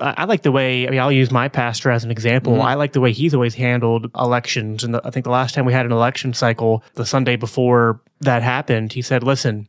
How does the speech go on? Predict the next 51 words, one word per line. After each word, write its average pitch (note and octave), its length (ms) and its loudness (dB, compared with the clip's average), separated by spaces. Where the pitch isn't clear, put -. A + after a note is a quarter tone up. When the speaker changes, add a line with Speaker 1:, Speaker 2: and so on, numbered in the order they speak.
Speaker 1:
whatever C#3 400 2
you F3 200 4
do F3 160 6
at E3 100 2
the D3 60 0
polls, A#2+ 560 0
if A#2+ 160 0
you're E3 160 4
casting E3 480 0
a C#3+ 60 2
vote C#3+ 460 2
and B2+ 140 0
you're C3 140 4
putting D#3 320 2
your D3 100 4
faith C#3+ 340 0
in C#3 80 4
a B2 40 0
politician, C#3+ 680 2
if A2 140 -6
you're B2+ 120 0
putting C#3 260 2
your C#3+ 100 4
faith C#3+ 400 0
in C#3+ 160 0
government D3 540 0
to B2 160 2
solve C#3 360 2
problems, C3+ 720 0
then B2+ 560 2
you're C#3 200 2
missing D#3 340 2
the C#3+ 80 2
point C#3+ 440 2
of B2+ 160 2
what C3 200 2
we're C#3 140 2
doing C#3 280 6
here B2 160 4
every A2+ 260 2
Sunday. A2+ 540 -2
No D3 200 4
human F3 380 4
institution, D3 680 2
no A#2+ 140 4
political C3+ 520 2
figure, A#2+ 520 0
no, B2+ 420 2
no B2+ 140 0
political C3+ 440 0
party C3 540 2